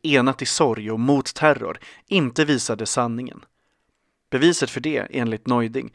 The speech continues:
är att det ska ha skett stenkastning mot polisen i en Stockholmsförort samma kväll som terrordådet.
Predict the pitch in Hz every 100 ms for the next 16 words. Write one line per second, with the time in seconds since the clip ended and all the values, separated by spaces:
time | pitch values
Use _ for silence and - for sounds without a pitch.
0 | - - _ 147 139 131 - 135 - 113
1 | - 180 135 117 175 - 127 117 110 135
2 | 143 147 104 101 110 - 143 - 123 -
3 | 131 143 - 127 113 113 120 113 - 113
4 | 123 120 123 120 - -